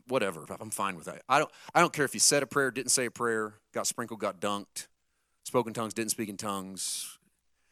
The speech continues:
Your, your faith is, is in Christ, not the method, I hope. 'Cause I've seen people come to Christ a lot of ways. I think a lot of people come to Christ that didn't officially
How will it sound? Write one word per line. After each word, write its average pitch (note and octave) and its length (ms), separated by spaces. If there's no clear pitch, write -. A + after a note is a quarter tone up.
Your, D#3 300
your D#3+ 160
faith C3 380
is, - 300
is G#2+ 340
in A2 140
Christ, F#2+ 540
not G#2 220
the G2+ 140
method, F2+ 340
I G2 100
hope. E2 320
'Cause A2+ 100
I've C3 120
seen A2+ 200
people F2+ 380
come G#2+ 140
to F2 60
Christ F#2+ 300
a F#2 40
lot E2+ 200
of D#2+ 60
ways. C#2+ 420
I C3+ 80
think B2+ 120
a G#2+ 40
lot G#2+ 100
of G2+ 60
people G#2 160
come G2+ 160
to F2+ 60
Christ G2 320
that E2 100
didn't F#2 240
officially - 560